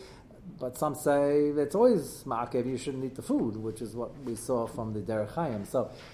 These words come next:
it's Lamaisa Mishmur Paskins like the Chayei Adam. It's not ma'akev, but if you could fix it, try to fix it. Ashita mehem kedei klipa, or to peel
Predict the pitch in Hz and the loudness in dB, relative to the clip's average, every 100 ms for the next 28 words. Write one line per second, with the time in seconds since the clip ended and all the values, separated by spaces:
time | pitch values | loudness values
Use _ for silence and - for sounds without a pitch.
0 | - - - - 160 147 - - - 160 | -20 -20 -16 2 8 8 6 -6 -2 6
1 | 196 220 214 185 - 156 165 156 151 147 | 10 10 12 10 10 8 8 10 8 8
2 | 139 123 131 127 - 123 110 104 110 104 | 2 2 2 2 2 4 4 4 0 0
3 | 120 117 107 107 113 101 90 107 107 107 | 0 0 0 0 0 0 2 0 0 -4
4 | - - - 110 - 107 90 104 - 87 | -4 -4 -4 -6 -2 -4 -2 -8 -8 -12
5 | - - - - - - - - 151 160 | -16 -20 -20 -20 -20 -20 -20 -2 6 8
6 | 180 214 208 175 165 147 147 143 214 214 | 8 8 10 12 10 8 6 6 8 8
7 | 190 202 214 214 - 285 240 160 147 - | 8 8 8 6 8 12 12 12 8 0